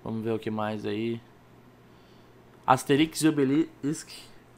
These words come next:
setenta e três. Eu, cara, eu tô achando um absurdo esse preço, mano. Eu tô achando tudo muito caro, velho. Olha isso aqui.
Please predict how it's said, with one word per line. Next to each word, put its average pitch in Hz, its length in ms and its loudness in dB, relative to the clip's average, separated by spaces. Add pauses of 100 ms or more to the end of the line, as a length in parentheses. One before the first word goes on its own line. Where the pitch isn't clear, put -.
(220)
setenta 139 680 -4
e 127 40 -2
três. 113 280 -4
Eu, 113 200 0 (140)
cara, 143 160 4
eu 107 140 0
tô 120 100 -2
achando 127 260 -4
um 135 40 0
absurdo 170 560 -2
esse 123 160 -4
preço, 120 320 -6
mano. 107 140 -10 (1080)
Eu - 60 -6
tô - 100 -4
achando 123 200 0
tudo 139 160 0
muito 156 180 2
caro, 175 300 10
velho. 110 320 0
Olha 131 100 2
isso 160 120 -2
aqui. 180 300 2